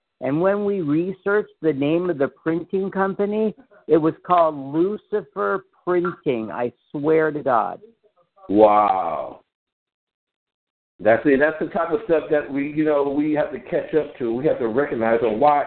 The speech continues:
Speaker 2: is life so much of a big lie? It's like the Santa Claus
Speaker 1: Right.
Speaker 2: thing. You know what
Speaker 1: Well,
Speaker 2: I mean?
Speaker 1: Harry
Speaker 2: We already
Speaker 1: Truman
Speaker 2: know it's
Speaker 1: said
Speaker 2: not a real Santa Claus. We know it's not a real Santa Claus, but there's
Speaker 1: Yeah.
Speaker 2: so many people in society that made this man so real. You get what I'm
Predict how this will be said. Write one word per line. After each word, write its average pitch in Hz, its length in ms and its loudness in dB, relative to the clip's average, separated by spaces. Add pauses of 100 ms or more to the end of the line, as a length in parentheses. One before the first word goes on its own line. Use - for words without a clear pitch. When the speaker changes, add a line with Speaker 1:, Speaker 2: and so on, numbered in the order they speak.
Speaker 2:
is 120 160 0
life 123 400 0 (480)
so 143 120 2
much 143 200 -2
of 123 140 -2
a 113 40 0
big 135 300 -2
lie? 117 380 0
It's 110 100 -4
like 139 160 0
the 120 160 2
Santa - 200 0
Claus 104 260 0
Speaker 1:
Right. 127 240 -2
Speaker 2:
thing. - 80 -4 (580)
You 135 120 2
know 143 80 8
what 139 80 4
Speaker 1:
Well, 156 80 6
Speaker 2:
I - 20 6
mean? 165 100 4
Speaker 1:
Harry 190 240 4
Speaker 2:
We 381 180 6
already 202 220 2
Speaker 1:
Truman 180 120 0
Speaker 2:
know 170 160 2
it's 160 80 -2
Speaker 1:
said 180 60 0
Speaker 2:
not 151 100 0
a 143 40 0
real 139 280 2
Santa 131 260 0
Claus. 131 300 0
We 349 140 2
know 262 280 0
it's 247 80 -6
not 233 180 0
a 226 80 0
real 226 220 0
Santa 233 180 -4
Claus, 240 320 -2 (220)
but 175 100 2
there's 185 120 4
Speaker 1:
Yeah. 180 180 4
Speaker 2:
so 269 280 2
many 254 280 -4
people 233 520 0
in 160 140 0
society 202 800 -4 (240)
that 165 220 0
made 202 260 0
this 180 140 -2
man 185 300 0 (100)
so 190 260 0
real. 147 680 0 (240)
You 147 120 -12
get 240 140 4
what 233 120 0
I'm 220 160 -4